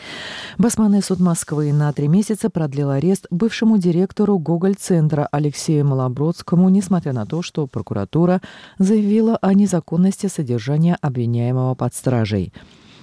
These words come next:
Арест также продлили бывшему гендиректору «Седьмой студии» Юрию Итину и главному бухгалтеру Нине Масляевой. Малобродского, Итина и Масляеву обвиняют в хищении бюджетных средств, выделенных на постановку спектакля «Сон в летнюю ночь» в две тысячи двенадцатом году.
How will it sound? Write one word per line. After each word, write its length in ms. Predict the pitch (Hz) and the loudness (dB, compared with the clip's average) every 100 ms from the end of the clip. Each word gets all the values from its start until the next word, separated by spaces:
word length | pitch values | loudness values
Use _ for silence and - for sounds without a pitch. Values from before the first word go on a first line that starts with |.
| - | -4
Арест 280 | 202 233 - | -2 -2 0
также 220 | 208 185 | -2 -2
продлили 480 | 165 147 143 190 196 | -2 -2 0 2 2
бывшему 480 | 165 208 - 196 202 | 0 -2 0 2 2
гендиректору 640 | 160 151 131 131 156 175 | 2 0 0 -2 -2 -2
«Седьмой 400 | 170 151 127 151 | -2 -2 0 -2
студии» 420 | 165 - 139 127 123 | -2 -6 -6 -2 -2
Юрию 480 | 123 120 113 113 113 | 0 0 0 0 0
Итину 340 | 175 180 190 190 | -2 2 2 2
и 140 | 190 | 0
главному 460 | 165 190 202 202 196 | 0 2 4 4 2
бухгалтеру 580 | 139 120 135 - 165 | 0 -2 -4 -2 -2
Нине 380 | 160 127 120 120 | -2 -2 -2 -2
Масляевой. 720 | 127 139 - 113 104 98 90 - - - - - - | -2 -4 -4 -2 0 -2 -4 -8 -20 -20 -18 -18 -6
Малобродского, 720 | 214 233 185 170 160 - 156 156 | -2 -2 0 -2 -2 -4 -2 -2
Итина 380 | 165 160 147 147 | -2 -2 0 0
и 20 | |
Масляеву 640 | 139 135 - 190 214 214 - | 0 -2 0 2 2 2 0
обвиняют 480 | 175 190 208 240 | 2 2 4 2
в 40 | - | -2
хищении 600 | 170 151 - 190 208 220 | -4 -2 0 2 4 2
бюджетных 640 | 160 135 113 165 - 196 | 0 -2 -2 -2 0 0
средств, 440 | - 170 156 147 - | 0 -2 0 -2 -4
выделенных 720 | 147 214 220 208 214 220 - | -2 0 2 2 4 2 2
на 240 | 170 185 | 2 2
постановку 640 | 180 156 - 120 110 - 107 | 0 -4 -2 -2 -2 -4 -8
спектакля 800 | - 110 - 156 185 202 190 185 | -6 -8 -4 -2 0 2 0 0
«Сон 280 | - 180 196 | -2 0 2
в 60 | 160 | 2
летнюю 360 | 147 - 131 | 0 0 0
ночь» 240 | 113 123 - | 0 -2 -4
в 60 | |
две 140 | 123 110 | -4 -2
тысячи 380 | 175 - - | -2 -2 -2
двенадцатом 640 | 165 131 110 120 127 123 123 | -2 0 0 -2 -4 -2 0
году. 380 | 120 113 113 | 0 0 -2